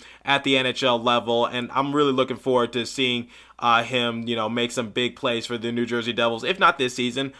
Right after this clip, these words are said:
always next season, or maybe we can, you know, tune into the Binghamton Devils game and just see what he does down there. But overall, it's gonna be interesting to see what the New Jersey Devils do, because like I told you guys,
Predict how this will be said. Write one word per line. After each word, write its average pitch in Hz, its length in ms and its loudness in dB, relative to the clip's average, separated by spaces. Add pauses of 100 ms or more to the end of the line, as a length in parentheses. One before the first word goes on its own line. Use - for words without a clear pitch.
(140)
always 151 260 2
next 123 160 -2
season, 131 360 -2
or 151 180 4
maybe 139 260 0
we 143 140 -2
can, 135 340 -2
you 135 80 -2
know, 123 140 2
tune 139 260 -2
into 127 240 -4
the 123 60 -4
Binghamton 127 540 -4
Devils 127 360 0
game 110 340 -4 (280)
and 123 180 -4
just 123 160 -4
see 127 160 0
what 117 200 0
he 120 100 -6
does 117 260 -2
down 107 240 -4
there. 123 220 2
But 117 240 -2 (240)
overall, 143 420 4
it's 123 140 -2
gonna 139 100 0
be 123 180 -4
interesting 123 360 -2
to 117 40 -6
see 123 120 -4
what 113 120 -6
the 120 80 -6
New 117 120 -6
Jersey 113 260 -4
Devils 110 300 -6
do, 113 220 -2
because 113 300 -4
like 117 140 -2
I 110 100 -2
told 110 300 -2
you 107 60 -12
guys, 107 260 -4